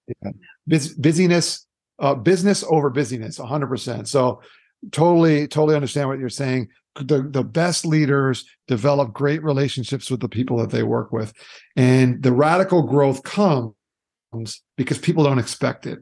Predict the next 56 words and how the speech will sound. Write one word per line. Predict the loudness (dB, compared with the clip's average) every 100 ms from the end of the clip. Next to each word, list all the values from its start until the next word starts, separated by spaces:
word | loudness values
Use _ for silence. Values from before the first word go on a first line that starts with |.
| _ _ 0
People | 2 4 2
think | 4 4 2
that | 2
the | 2
radical | 2 2 0 0
gr-, | -2 -2
uh, | -2 -2
the | -2 -2
radical | 0 0 0 -2
generosity | -2 -2 -2 -2 -2 -2
is | 0
a | 0
little | 0 0
off. | -2 -2 -8 _ _ _ -4
You |
know, | -2 0
why | 0 2 4
are |
they | 2
taking | 0 -2 -4
so | -2 0
much | 0 -2
time | 0 2 2
to | 0
speak? | -6 -10 -12 -12 -2
You |
know, | 0 2
why, | 2 2 4 4 2 -2 _ _ _ _
why | -2 2 4
are | 4 4
they | 2 2 2 2 0 -2
being | 0 0 0
so | -2 -4
kind | -2 2 2 2
to |
the | 0
people? | -2 -2
Why | 0 2
are |
they | 2 2
walking | 0 -2 -2 -2
around | 2 2 2 2 0
and | 0 -2 -4
speaking | -2 0 -2
with | -2
customers? | -2 0 0 0 -2 0
Why | 0 2
are |
they | 2
doing | 2 0
things? | 0
Why | 2 2
aren't | 2
they | 2
working | 2 0 0 0 0
or, | 0 -2 -2